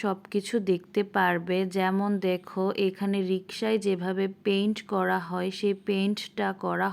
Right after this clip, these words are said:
হচ্ছে। আর এইদিকে ছিল হাতের সেলাই করা নকশিকাঁথা, চাদর ইত্যাদি, যেখানে আন্টি বসে নকশিকাঁথা সেলাই করছেন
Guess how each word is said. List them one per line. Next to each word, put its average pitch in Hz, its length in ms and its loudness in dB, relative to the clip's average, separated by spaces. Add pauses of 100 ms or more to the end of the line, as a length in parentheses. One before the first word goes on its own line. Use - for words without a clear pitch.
হচ্ছে। - 480 -4 (500)
আর 202 100 4 (120)
এইদিকে 254 440 2 (120)
ছিল 208 260 4 (300)
হাতের 208 420 2
সেলাই 208 460 2 (140)
করা 185 280 2 (160)
নকশিকাঁথা, 214 760 0 (200)
চাদর 196 460 4 (180)
ইত্যাদি, 170 480 -2 (220)
যেখানে 214 480 4 (200)
আন্টি 190 320 0
বসে 214 420 0 (180)
নকশিকাঁথা 220 680 -2
সেলাই 185 420 -2
করছেন 214 560 -2